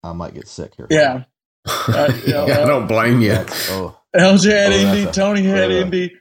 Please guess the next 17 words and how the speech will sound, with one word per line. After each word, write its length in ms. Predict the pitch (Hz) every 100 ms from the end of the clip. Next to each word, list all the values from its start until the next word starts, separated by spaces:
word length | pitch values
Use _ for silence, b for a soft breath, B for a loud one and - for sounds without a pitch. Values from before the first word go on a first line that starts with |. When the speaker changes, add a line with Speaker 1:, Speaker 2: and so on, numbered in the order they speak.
| _ _ -
Speaker 2:
Prestige 520 | 165 - 214 269 208
Worldwide, 680 | 240 240 196 233 214 156 -
and 140 | 165 165
I 80 |
believe 440 | 160 160 196 240 196
his 300 | 170 202 170
quote 440 | - 214 233 190 -
to 160 | 220
Tony, 320 | 202 233 202
'cause 160 | 143 151
he 100 | 190
wasn't 280 | 226 208 202
on 120 | 196
the 60 | 175
podcast 480 | 160 151 135 143 135
that 220 | 139 135
day, 260 | 135 135